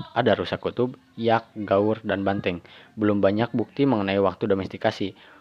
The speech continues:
Waktu dan tempat yang ditunjukkan hanyalah yang teruji sebagai paling tua sejauh ini. Domestikasi mungkin bermula lebih dulu dan di tempat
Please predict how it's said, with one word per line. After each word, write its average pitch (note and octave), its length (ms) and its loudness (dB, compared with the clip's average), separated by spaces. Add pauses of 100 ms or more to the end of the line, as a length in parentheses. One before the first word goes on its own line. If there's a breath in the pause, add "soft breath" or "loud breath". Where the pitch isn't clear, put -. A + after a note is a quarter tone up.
(100)
Waktu A2 420 -2
dan G2 160 0
tempat G#2 400 0
yang G#2 400 -2
ditunjukkan G#2 640 -2
hanyalah G2 400 0
yang G#2 240 -2
teruji A#2 400 -4
sebagai F#2+ 400 -4
paling G2 240 -4
tua G#2+ 240 -2
sejauh G#2 320 -2
ini. F#2+ 240 -4 (480 loud breath)
Domestikasi A2+ 720 0
mungkin G#2 400 0
bermula G#2 480 4
lebih G2 240 2
dulu G#2 320 2
dan F#2+ 400 0
di A#2 160 2
tempat - 560 -4